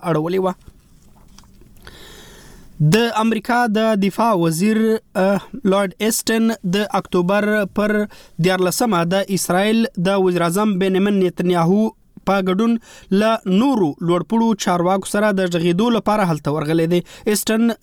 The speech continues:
دویم امریکایي لوړپوړی چارواکی دی چې په دوه ورځو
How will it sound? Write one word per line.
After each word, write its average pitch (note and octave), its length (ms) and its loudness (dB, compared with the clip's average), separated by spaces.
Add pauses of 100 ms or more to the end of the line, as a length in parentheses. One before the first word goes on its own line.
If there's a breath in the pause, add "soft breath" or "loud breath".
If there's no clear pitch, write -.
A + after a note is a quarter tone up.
(200)
دویم A3+ 220 2 (140)
امریکایي F#3 400 0
لوړپوړی G3+ 680 0
چارواکی F#3+ 580 2
دی A3+ 160 2
چې A#3 100 2 (480 loud breath)
په A3 80 2 (400)
دوه A3+ 160 2
ورځو F3+ 320 0